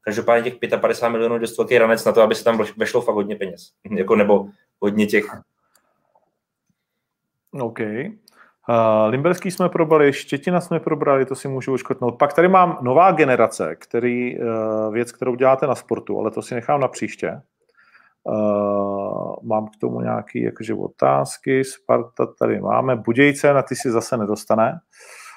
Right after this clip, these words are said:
Speaker 2: Ale trošku jsme řekli vlastně dvě věci, které jsem tady měl, jestli prohra znamená začátek sešupu. A pak tady mám poslední věc a to, že mi teď E S P N píše, že Premier League začne sedmnáctého šestý.
Speaker 1: Měla by, no.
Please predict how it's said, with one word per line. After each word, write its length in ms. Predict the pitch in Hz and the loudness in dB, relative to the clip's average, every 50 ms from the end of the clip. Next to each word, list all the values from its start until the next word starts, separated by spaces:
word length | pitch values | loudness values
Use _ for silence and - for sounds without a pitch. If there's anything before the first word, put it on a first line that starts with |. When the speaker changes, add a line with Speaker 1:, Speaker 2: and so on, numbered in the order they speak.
| _ _ - - | _ _ 0 4
Speaker 2:
Ale 380 | 113 113 113 - - 135 135 127 | 6 6 8 8 8 6 6 4
trošku 320 | - - 123 - - 139 | 2 -2 -6 -4 -6 -6
jsme 160 | - - 131 | -4 -4 -4
řekli 300 | 110 113 110 - 120 123 131 | -4 -4 -4 -4 -2 0 0
vlastně 340 | 127 123 120 - - 131 127 | 0 -2 -4 -6 -8 -10 -6
dvě 140 | 120 120 120 | -4 -2 -2
věci, 240 | 123 123 - 131 | -2 -2 -4 -8
které 160 | 123 - 127 123 | -6 -4 -4 -4
jsem 160 | 120 - 127 - | -4 -4 -8 -6
tady 160 | - 127 127 | -4 -4 -4
měl, 360 | 127 127 127 127 127 131 - - - | -4 -4 -6 -4 -6 -6 -8 -10 -12
jestli 240 | - 113 - - 120 | -14 -12 -8 -8 -6
prohra 440 | - - 117 117 117 117 120 117 - - | -4 0 0 2 4 4 4 4 2 0
znamená 440 | 113 117 117 117 120 117 113 113 110 - - - - - | -4 -4 -2 0 2 2 2 2 0 -2 -4 -8 -10 -10
začátek 440 | 110 110 - 123 123 120 - 107 - | -10 -4 0 0 0 0 0 -4 -8
sešupu. 680 | - - - - - 107 - - 147 143 151 165 196 - _ _ _ _ _ _ _ _ _ _ _ - | -8 -10 -10 -8 -8 -10 -6 -4 -2 -2 0 -2 -4 -6 _ _ _ _ _ _ _ _ _ _ _ 2
A 240 | 123 120 120 120 | 4 4 4 4
pak 180 | 117 - 147 156 | 4 2 0 2
tady 160 | - 180 180 | 2 4 6
mám 500 | 170 170 165 170 170 175 175 180 - - _ | 6 6 6 6 4 2 0 -4 -8 -10 _
poslední 380 | - 135 - - 175 170 165 131 | -10 -6 -4 -2 -4 -2 -2 -2
věc 380 | 107 127 147 175 196 185 - - - - | 0 2 2 2 0 -2 -8 -18 -12 -4
a 100 | - 135 | -2 -2
to, 300 | - - - 147 160 170 | -2 0 2 0 2 2
že 120 | 143 117 147 | 0 -4 -6
mi 160 | 147 143 135 | -6 -6 -6
teď 320 | 139 - 160 165 165 - - - | -2 0 0 0 0 -2 -10 -8
E 140 | 151 147 147 | -4 -4 -4
S 120 | 139 - | -4 -4
P 220 | - - 143 143 143 | -6 -6 -4 -2 -2
N 140 | 139 135 135 | -2 -2 -4
píše, 500 | - 123 113 - - 156 147 143 151 - - | -4 -6 -6 -2 2 4 4 4 4 2 0
že 280 | 110 123 131 127 127 | 0 2 4 4 4
Premier 480 | 120 - 143 139 139 147 151 151 151 143 | 4 4 2 2 2 4 6 6 6 6
League 220 | 139 139 139 135 | 4 0 -2 0
začne 280 | 131 135 - - 147 139 | -2 -2 -2 -2 -6 -4
sedmnáctého 540 | 139 - 131 135 139 139 139 - - 147 135 | -2 -4 -4 -2 0 -2 -2 -2 -2 -4 -4
šestý. 340 | - - 139 - - - - _ _ _ _ _ _ _ _ _ _ _ _ _ _ _ _ _ _ _ _ _ _ _ _ _ _ _ _ _ _ _ _ _ _ _ _ _ _ _ _ _ _ | -4 -6 -14 -12 -12 -14 -14 _ _ _ _ _ _ _ _ _ _ _ _ _ _ _ _ _ _ _ _ _ _ _ _ _ _ _ _ _ _ _ _ _ _ _ _ _ _ _ _ _ _
Speaker 1:
Měla 280 | - 104 101 113 151 190 | -4 2 4 6 6 6
by, 140 | 185 151 107 | 6 4 2
no. 220 | 90 85 - - | 2 0 -4 -8